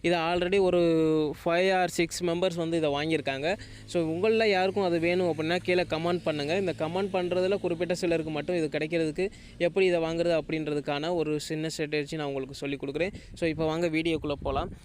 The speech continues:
So, இது வந்து பார்த்தீங்கன்னா, ஒரு சின்ன சிக்னல் தான். ஏற்கனவே நம்மளுடைய, ஆ,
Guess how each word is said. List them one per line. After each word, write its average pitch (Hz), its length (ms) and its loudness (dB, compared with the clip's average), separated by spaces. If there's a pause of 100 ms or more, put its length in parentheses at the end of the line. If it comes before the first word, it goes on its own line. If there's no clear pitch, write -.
(140)
So, 175 180 0
இது 190 180 4
வந்து 202 360 4
பார்த்தீங்கன்னா, 180 380 2
ஒரு 170 140 0
சின்ன 180 260 -4
சிக்னல் 175 460 -4
தான். 170 160 -2
ஏற்கனவே 165 460 -2
நம்மளுடைய, 156 440 0 (380)
ஆ, 147 300 0